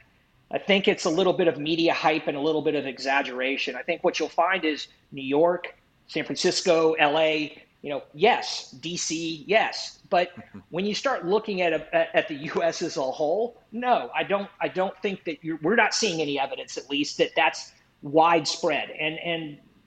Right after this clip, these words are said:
you know, I just read a study by Zillow that's saying, you know, we don't see it either. We see it in certain markets, but we don't see this holistically. And I think it, it's, it's, it's gonna be important not to go with what everyone thinks is the fad,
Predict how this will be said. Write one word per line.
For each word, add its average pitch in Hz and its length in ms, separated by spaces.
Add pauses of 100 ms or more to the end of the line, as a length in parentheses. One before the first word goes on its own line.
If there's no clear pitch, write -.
you 165 100
know, 143 60
I 156 60
just 175 200
read 180 140
a 156 40
study 180 360
by 156 160
Zillow 143 540 (460)
that's 147 160
saying, 165 480 (120)
you 165 100
know, 143 180
we 180 100
don't 226 160
see 185 240
it 160 60
either. 160 320
We 147 120
see 202 200
it 175 60
in 160 80
certain 151 340
markets, - 480
but 139 160
we 170 100
don't 196 180
see 165 180
this 151 200
holistically. 131 640
And 123 120
I 165 40
think 202 320 (680)
it, 185 240
it's, 190 300
it's, - 340
it's - 340
gonna 175 140
be 190 100
important 196 480
not 175 200
to 170 80
go 156 220
with 175 160
what 151 180
everyone 160 340
thinks 165 260
is 147 140
the - 80
fad, 165 500